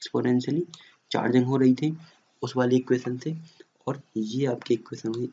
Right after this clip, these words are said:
X voltage की, तो voltage आपका क्या हो रहा है? Exponentially decreasing हो रहा है। ठीक है, तो जो वो वाली थी वन माइनस करके जो equation थी, वो थी आपकी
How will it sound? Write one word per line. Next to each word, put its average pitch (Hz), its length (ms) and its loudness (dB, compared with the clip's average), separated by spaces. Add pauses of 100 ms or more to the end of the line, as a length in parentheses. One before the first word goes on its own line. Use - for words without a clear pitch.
(120)
X - 200 -20
voltage 110 480 0
की, 143 160 0 (480)
तो 123 80 0
voltage 110 420 0
आपका - 240 -10
क्या 127 140 -2
हो 127 140 -2
रहा 131 140 -4
है? 147 140 -8 (380)
Exponentially 127 680 2 (320)
decreasing 107 560 0
हो 95 100 -10
रहा 95 140 -10
है। 101 80 -14 (840)
ठीक 131 220 -4
है, 156 140 -2 (580)
तो 151 200 6 (140)
जो 160 160 4
वो 135 200 8
वाली 135 240 6
थी 127 160 -4
वन 127 200 4
माइनस 123 460 2 (880)
करके 117 280 2
जो 113 120 6
equation 110 400 0
थी, 117 160 -8
वो 123 200 2
थी 120 140 -4
आपकी 156 340 -8